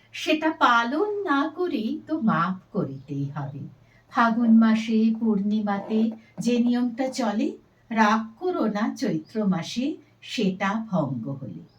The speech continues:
কখনো বা ফুলের সাজি কুসুমে হয় ভরা, কখনো বা শূন্য থাকে মিথ্যে সে দোষ ধরা। আমায় যদি মনটি দেবে, নিষেধ তাহে নাই। কিছুর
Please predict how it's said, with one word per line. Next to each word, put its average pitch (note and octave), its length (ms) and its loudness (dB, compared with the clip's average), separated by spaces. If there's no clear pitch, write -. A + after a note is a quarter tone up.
কখনো A3 420 4
বা A3+ 260 0
ফুলের G#3+ 380 -2
সাজি A3 640 -2
কুসুমে C4+ 480 2
হয় C4+ 360 2
ভরা, B3 400 2
কখনো D4 440 4
বা F#4 160 -2
শূন্য D4+ 600 2
থাকে C#4 560 -4
মিথ্যে A3 600 0
সে G3+ 240 -4
দোষ C#3+ 420 -6
ধরা। B2+ 240 -10
আমায় F#3+ 320 4
যদি G3+ 260 0
মনটি F#3+ 460 0
দেবে, B3+ 600 -2
নিষেধ C#4+ 480 2
তাহে F#3 320 0
নাই। D3 380 -4
কিছুর E4 480 -2